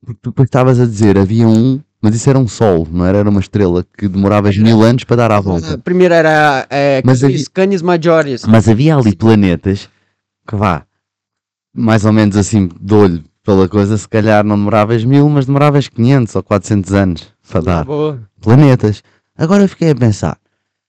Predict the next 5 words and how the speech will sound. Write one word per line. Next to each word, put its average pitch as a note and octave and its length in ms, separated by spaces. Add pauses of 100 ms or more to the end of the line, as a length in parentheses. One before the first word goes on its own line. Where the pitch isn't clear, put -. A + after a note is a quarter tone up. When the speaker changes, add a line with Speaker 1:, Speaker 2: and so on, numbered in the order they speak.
(380)
Speaker 1:
será B3+ 420
que, G2+ 240 (800)
imagina, A#2+ 460
a A2+ 60
gente, A2+ 220